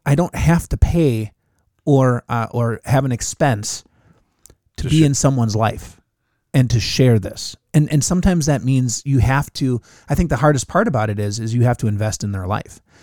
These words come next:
Speaker 2: Yeah.
Speaker 1: And, and, and be there for the hard moments when they're rejecting, and be there for the moments when the thorns are growing, and be there for the moments when they're really excited and,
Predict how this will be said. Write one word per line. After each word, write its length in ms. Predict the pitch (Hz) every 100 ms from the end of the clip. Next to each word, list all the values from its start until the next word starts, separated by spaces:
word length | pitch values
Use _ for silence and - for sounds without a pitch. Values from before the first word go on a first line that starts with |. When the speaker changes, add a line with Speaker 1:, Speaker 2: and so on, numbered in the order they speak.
| -
Speaker 2:
Yeah. 120 | 73 -
Speaker 1:
And, 200 | 135 -
and, 300 | 120 113 110
and 520 | 117 113 113 113 120 110
be 160 | 139
there 180 | 135 120
for 240 | - 120
the 220 | 110 107 101
hard 240 | 117 113
moments 440 | 113 107 110 107
when 140 | 113 110
they're 160 | 110
rejecting, 540 | 107 101 104 98 107 104
and 100 | 101
be 100 | 107
there 200 | 107 107
for 180 | 113 107
the 180 | 110
moments 440 | 107 110 107 107 -
when 120 | 110
the 100 | 107
thorns 280 | 113 101 101
are 80 | 98
growing, 340 | 98 101 101
and 120 | 101
be 100 | 107
there 180 | 107 110
for 140 | -
the 80 | 113
moments 420 | 107 107 107 107
when 220 | - 104 101
they're 180 | 104
really 320 | 101 113 117 107
excited 520 | - 113 110 104 104
and, 180 | 104